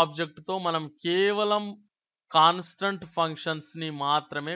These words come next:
కాల్ చేయగలుగుతాం. So ఒక కాన్స్టెంట్ ఫంక్షన్ ని క్రియేట్ చేసుకుందాం, ఇది కూడా కొంచెం డిఫరెంట్ గా ఉంటుంది, చూడండి. So void, ఆ తర్వాత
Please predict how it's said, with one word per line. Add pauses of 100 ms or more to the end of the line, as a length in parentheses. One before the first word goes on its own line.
కాల్
చేయగలుగుతాం. (500)
So (100)
ఒక (120)
కాన్స్టెంట్
ఫంక్షన్
ని (220)
క్రియేట్
చేసుకుందాం, (400)
ఇది
కూడా
కొంచెం (100)
డిఫరెంట్
గా
ఉంటుంది, (100)
చూడండి. (480)
So (200)
void, (1800)
ఆ (120)
తర్వాత